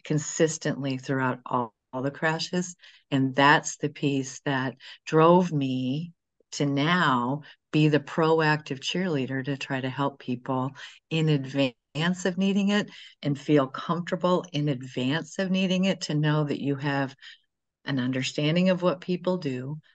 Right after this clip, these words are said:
an understanding of where things are, and also an, um, kind of a, a p-, a peace of mind that you're taking care of, like, the business side of life. Because ultimately,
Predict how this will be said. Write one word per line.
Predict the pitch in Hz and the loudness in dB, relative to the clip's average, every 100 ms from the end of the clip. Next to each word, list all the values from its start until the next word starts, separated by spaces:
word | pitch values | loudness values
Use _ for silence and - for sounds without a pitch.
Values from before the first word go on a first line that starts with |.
| _ | _
an | 160 | 0
understanding | 143 139 131 - 147 165 170 170 | 2 2 -2 0 2 4 2 0
of | 165 | -2
where | 170 170 | 0 0
things | 175 175 180 190 - - - | 2 2 2 2 -2 -10 -6
are, | 135 131 143 175 - - - | -4 -2 -4 -6 -12 -16 -6
and | 151 | -2
also | 131 147 147 147 165 151 | 0 2 0 0 0 2
an, | 147 135 - | 2 0 -4
um, | 143 131 131 | -4 -4 -6
kind | - 202 285 | -8 -4 -2
of | 170 | 2
a, | 123 113 76 - | 2 0 -4 -12
a | 135 143 | -10 -8
p-, | - - | -4 -2
a | 151 | -2
peace | - - 214 - | -2 -6 -6 -4
of | 151 | -6
mind | 151 135 190 285 - - - - - | -4 -4 -2 -4 -6 -20 -20 -14 4
that | 165 | 4
you're | 151 160 151 147 | 6 4 4 4
taking | 147 - 165 165 156 | -2 -2 -2 0 -4
care | - 165 156 151 143 | -4 -2 0 2 0
of, | 139 | 0
like, | 143 135 | -2 -2
the | 147 | -4
business | 131 139 143 170 170 | -2 -4 -2 -4 -2
side | - 185 185 | 2 2 2
of | 180 | 0
life. | 190 185 202 196 - - - _ _ | -2 -2 -4 -8 -16 -20 -20 _ _
Because | 175 175 196 190 | -2 2 2 0
ultimately, | - 196 196 247 240 208 247 247 | -2 -2 0 2 2 2 4 4